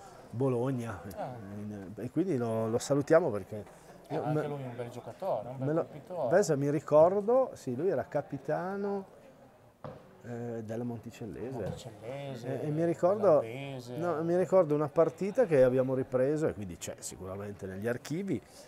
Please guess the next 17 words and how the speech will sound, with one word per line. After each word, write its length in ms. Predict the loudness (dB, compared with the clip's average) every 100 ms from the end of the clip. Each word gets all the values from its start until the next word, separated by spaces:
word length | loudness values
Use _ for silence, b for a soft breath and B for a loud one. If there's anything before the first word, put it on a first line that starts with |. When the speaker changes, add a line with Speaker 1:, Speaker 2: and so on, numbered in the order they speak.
| B B B
Speaker 1:
eh, 560 | -8 -6 -6 -6 -8 -8
a 340 | -6 -6 -8
Spiglio 280 | -6 -4 -2
Monferrato, 600 | -4 -4 -4 -2 -2 -4
proprio 280 | -8 -6 -6
contro 680 | -6 -8 -6 -6 -6 -10 -16 -12
Paolo 380 | 0 2 4 2
Vacchetto, 560 | 0 -2 -2 -2 -2 -4
e 40 |
mi 100 | -4
ricordo 480 | -6 -6 -4 -4 -4
c'era 680 | -6 -8 -6 -6 -6 -6 -2
Paolo 240 | 0 2
Vacchetto 380 | 0 -2 -10 -10
contro 440 | -8 -6 -6 -8 -8
Andrea 460 | -10 -6 -2 0
Dutto, 600 | 0 -2 -4 -6 -4 -4